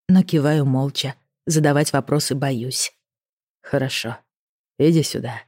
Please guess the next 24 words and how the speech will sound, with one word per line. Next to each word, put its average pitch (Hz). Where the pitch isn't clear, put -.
указывает 151
на 135
место 139
подле 127
себя. 123
«Я 196
же 175
устраиваюсь 165
рядом, 131
а 165
все -
недавние 147
страхи 151
разом 160
атакуют 143
сознание. 127
Его 196
невеста 185
здесь» 143
и 220
приехала 202
наверняка 185
ради 147
него. 147